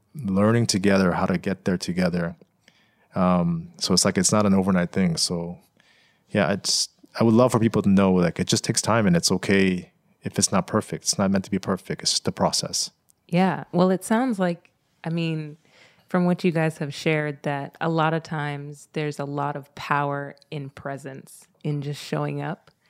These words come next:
Speaker 2: and surrendering. And it's, like you said, Lester, we fight for control in our kingdom. Uh, and oftentimes, the more we are fighting and striving, God is not really able to work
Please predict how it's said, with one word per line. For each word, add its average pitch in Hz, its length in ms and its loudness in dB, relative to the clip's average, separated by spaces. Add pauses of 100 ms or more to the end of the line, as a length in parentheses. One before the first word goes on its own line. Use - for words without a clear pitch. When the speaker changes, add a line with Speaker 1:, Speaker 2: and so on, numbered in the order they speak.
(340)
Speaker 2:
and 143 600 -6 (220)
surrendering. 151 1080 -4
And 143 160 -10
it's, - 380 -16 (340)
like 151 240 -4
you 147 80 -6
said, 143 280 -6
Lester, 143 480 -8
we 139 340 -8
fight 170 400 -4
for 156 100 -8
control 165 600 0
in 143 120 -2
our 135 100 -10
kingdom. 165 640 -2 (640)
Uh, 139 460 -2 (500)
and 156 480 -2 (360)
oftentimes, 151 760 -4
the 156 100 -2
more 151 300 0
we 156 240 -4
are 147 180 -10
fighting 156 480 -4
and 143 140 -6
striving, 151 840 -8 (520)
God 151 320 2
is 156 140 -4
not 156 220 -4
really 165 260 -4
able 156 400 -10
to - 140 -8
work 156 380 -10